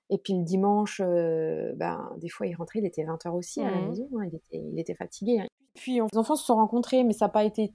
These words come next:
Speaker 1: fluide entre eux, hein, du tout.
Speaker 2: D'accord, bah, ils avaient pas mal d'écart quand même aussi.
Speaker 1: Ben oui, et puis Julia n'aime pas les petits, parce que, bah, elle les comprenait pas. Avec sa particularité, c'est très compliqué à, à comprendre.
Speaker 2: Ouais.
Speaker 1: Puis on, on est toujours dans un travail, hein, Julia, euh,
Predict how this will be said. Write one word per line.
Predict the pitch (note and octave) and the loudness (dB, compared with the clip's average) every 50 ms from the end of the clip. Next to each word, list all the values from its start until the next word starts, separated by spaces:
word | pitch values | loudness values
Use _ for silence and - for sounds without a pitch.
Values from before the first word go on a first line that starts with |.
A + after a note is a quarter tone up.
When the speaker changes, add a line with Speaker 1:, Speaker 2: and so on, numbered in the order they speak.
| _ F3+ | _ -12
Speaker 1:
fluide | - - - A3+ A3+ A3 F3 | -12 -4 0 4 4 4 4
entre | F3 F3+ E3+ - F#3+ F3 | 4 0 -2 -2 -2 -2
eux, | E3 | -2
hein, | E3 E3 E3 | -2 -4 -4
du | E3+ F3+ | -6 -8
tout. | - - - A3+ | -10 -8 -6 -2
Speaker 2:
D'accord, | G3+ F#3 F3+ F3 - G#3 G#3 F#3+ | 0 0 0 2 0 0 2 2
bah, | F#3 | 0
ils | F3+ E3+ F3+ | 2 4 2
avaient | F3 F3 | 2 4
pas | E3+ F#3+ F3+ | 4 4 4
mal | F3+ F3+ F3+ | 4 2 2
d'écart | F3 F#3+ G3 - B3+ A3+ F#3+ - | 0 -2 0 2 0 0 0 -2
quand | - F#3+ | -4 -2
même | F3 E3+ D#3+ D#3+ | 0 0 2 0
aussi. | D#3+ D#3+ - - E3 D#3 - _ - | 0 -2 -2 -4 -4 -4 -4 _ 2
Speaker 1:
Ben | G#3+ G#3 G3+ G#3 A3 | 4 6 6 6 6
oui, | A#3 A#3 - | 4 4 4
et | - G3 | 2 2
puis | - A3+ A3+ | 4 4 4
Julia | G#3+ B3 A#3+ B3 B3 A#3 | 4 6 6 6 6 6
n'aime | A3+ G#3 G3 | 6 4 2
pas | - G#3 G#3 | 2 4 4
les | G#3+ G#3 | 4 4
petits, | - A3+ A3 A3+ - - G3 - - - - - - _ | 4 2 0 0 -2 -6 -8 -8 -8 -12 -16 -18 -12 _
parce | - G#3 G#3 F#3+ | -2 0 0 0
que, | - - G#3+ G#3 G3+ G3+ G3+ G3 G3 G3 F#3+ F#3+ F#3+ F#3 F3+ F3+ F3+ F3+ F3 | 2 4 6 6 6 6 6 6 4 4 4 4 2 2 2 0 0 2 4
bah, | F#3+ | 6
elle | G3 G3 | 6 8
les | G3+ G3+ | 6 6
comprenait | G3+ F#3 - G#3 F#3+ F#3 F3 | 4 0 -2 -2 0 0 2
pas. | F3+ G3 A3+ D4+ G4+ - - _ _ _ - | 4 4 4 4 4 0 -6 _ _ _ -2
Avec | G3 G3+ - | -2 -2 2
sa | - G#3 | 2 2
particularité, | F#3+ G3+ G3+ - - - - - G3+ G3+ G3+ F#3 G3 F#3+ A#3+ | 2 2 0 -2 -6 -12 -8 2 4 4 6 6 4 4 2
c'est | A#3 - | 0 0
très | - G3+ G3+ | 2 2 2
compliqué | - A3+ G#3 - G3 F#3 - G#3 F#3+ | 2 2 0 -2 -2 -4 0 0 2
à, | F3 - - - | 2 0 -2 -6
à | G3+ - | -6 -6
comprendre. | - F#3+ - A#3 G#3 G3+ G3 F3+ | -6 -6 -6 -2 -2 0 2 2
Speaker 2:
Ouais. | E3 E3+ F#3+ A3+ A#3 - - - | 2 0 0 -4 -6 -10 -8 -4
Speaker 1:
Puis | - F#3+ | -2 0
on, | F3+ | 2
on | F3+ F#3+ G3+ G#3+ G3+ F3+ F3 | 2 4 4 4 4 4 4
est | E3+ E3 | 4 2
toujours | - F#3+ G3+ F#3 | 2 0 0 2
dans | F#3 F3+ F3+ | 2 2 2
un | F3+ F3 | 2 0
travail, | E3+ - - F#3 F#3+ G#3 G#3+ G#3 G3 F3 F3 | -2 0 0 4 6 6 6 6 6 4 2
hein, | F3+ F#3 | 0 0
Julia, | E3+ E3 E3+ E3 F3 G3 G3+ G#3 G#3 G3+ F#3+ F3 | -2 -4 -6 -2 0 2 4 4 4 4 6 6
euh, | E3+ E3+ E3 E3 | 6 6 6 4